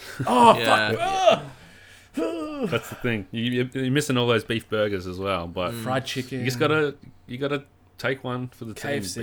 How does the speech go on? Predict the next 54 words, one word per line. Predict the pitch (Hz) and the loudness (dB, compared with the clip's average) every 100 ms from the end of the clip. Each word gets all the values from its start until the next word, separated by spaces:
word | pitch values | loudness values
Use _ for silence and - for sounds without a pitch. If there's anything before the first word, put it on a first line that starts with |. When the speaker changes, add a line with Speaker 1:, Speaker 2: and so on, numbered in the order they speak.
| 123 | -6
Speaker 1:
beef | 123 123 | -8 -10
burgers. | 90 104 120 - - | -10 -10 -12 -18 -18
Speaker 3:
Which | 127 135 | -12 -6
is | 143 | -6
a | |
shame | 131 165 143 | -2 0 0
'cause | 110 | -2
steak's, | - - 135 - | -8 -2 -2 -2
like, | 98 | -6
the | 101 - - - | -6 -12 -20 -14
one | 113 110 104 | -6 -4 -4
meat | 101 104 | -6 -6
I | 95 | -6
can | - | -10
actually | 101 - - | -12 -14 -16
cook | - - | -14 -14
on | 95 | -14
the | 95 - _ _ _ _ _ _ _ _ _ _ - | -14 -18 _ _ _ _ _ _ _ _ _ _ -14
fry | - 110 | -6 -6
pan. | - 110 104 - _ - | -6 -12 -12 -20 _ 2
Speaker 2:
I'm | 214 | 6
gonna | 226 220 | 6 6
go | 202 | 6
against | 147 156 165 | 6 2 0
the | 143 | 0
grain | 147 131 | 0 0
and | 127 | 0
say | 135 | -2
I'm | 139 | 0
gonna | 135 120 - - _ - | -2 -4 -6 -16 _ -8
toss | - 123 | -4 -2
out | 123 104 | -2 -6
chicken, | 120 110 107 - | -8 -8 -10 -10
which | 123 117 - | -10 -10 -4
pains | 131 123 117 | -2 -2 -4
me | 117 | -8
to | 107 | -4
say. | 127 113 107 107 - - - - - | -2 0 0 -4 -12 -16 -18 -16 -6
Um, | 110 113 113 - | -4 -2 0 0
Speaker 1:
Oof. | 110 - - - - - | -2 -6 -20 -20 -20 -8
Speaker 2:
just | - 180 | -2 4
so | 185 165 | 8 8
we've | 139 | 8
got | 151 | 4
a | |
differing | 127 147 135 139 120 | 4 -2 -2 -4 -4
opinion, | 117 127 117 110 | -6 -6 -6 -6
'cause, | 131 110 | -6 -2
yeah, | 123 | -2
steaks | 117 - 135 147 - - | -2 2 2 2 0 -2
and | 131 117 123 | -2 -2 -2
Speaker 1:
<laughs> | |
Speaker 2:
ribs | 123 135 110 107 113 | 0 -2 -4 -8 -6
and | 113 107 | -6 -8